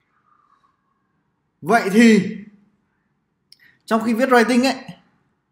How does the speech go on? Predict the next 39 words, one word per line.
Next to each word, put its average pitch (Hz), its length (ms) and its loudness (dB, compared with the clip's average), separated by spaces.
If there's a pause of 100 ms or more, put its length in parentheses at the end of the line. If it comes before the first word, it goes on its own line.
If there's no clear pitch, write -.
(560)
ấy, 147 280 -12
chỗ 151 100 -14
hai 208 360 -2
cái 185 180 -2
từ 196 120 2
này 170 220 0
được 165 260 -4
viết 233 120 -2
như 214 140 -4
nhau 190 200 0
đúng 175 120 -2
không? 196 340 -4 (1400)
Thì 180 140 -10
chúng 202 140 -4
ta 254 100 2
nên 240 200 0
chọn, 226 220 -2
chọn 208 220 0
từ 185 100 2
nào? 170 540 2 (840)
Đấy, 143 260 -14 (160)
câu 202 140 -4
hỏi 165 120 0
đó 135 80 -2
là 156 180 -4
chúng 160 100 -8
ta 165 100 -8
nên 170 200 -8
chọn 156 200 -6
từ 143 80 -6
nào 131 180 -4
để 120 100 -8
viết, 202 200 -4 (460)
hay 175 140 -8
là 160 440 -2 (520)
cả 127 80 -14
hai 170 180 -4
đều 165 120 -2
được? 147 380 -4